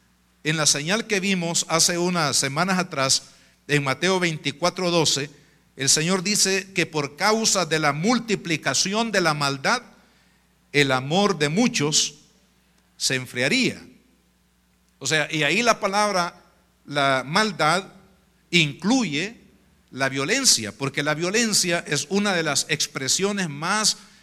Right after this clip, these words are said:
más significativas, hermanos, de la violencia. ¿Verdad? La violencia, es, el mal se manifiesta por la violencia y Jesús lo mencionó. También el apóstol Pablo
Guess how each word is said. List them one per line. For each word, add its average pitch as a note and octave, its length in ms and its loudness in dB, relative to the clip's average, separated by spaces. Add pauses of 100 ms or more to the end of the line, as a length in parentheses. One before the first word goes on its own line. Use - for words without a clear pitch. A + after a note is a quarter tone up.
(420)
más F3+ 140 4
significativas, D#3 1120 0 (340)
hermanos, D#3 400 -2
de E3+ 400 0 (300)
la A#2+ 160 -2
violencia. A#2+ 680 0 (520)
¿Verdad? G#2+ 220 -10
La B2+ 120 0
violencia, C#3+ 520 0
es, - 180 -2
el A#2 160 -4
mal D#3+ 480 2
se C#3+ 100 0
manifiesta C#3 720 -2
por E3+ 420 0 (240)
la C3 160 0
violencia D3 520 2
y A#2+ 40 -2
Jesús B2+ 280 -2
lo D#3 100 0
mencionó. D3 580 -2 (400)
También C#3 320 2
el F3 120 6
apóstol E3+ 480 0
Pablo F3+ 480 0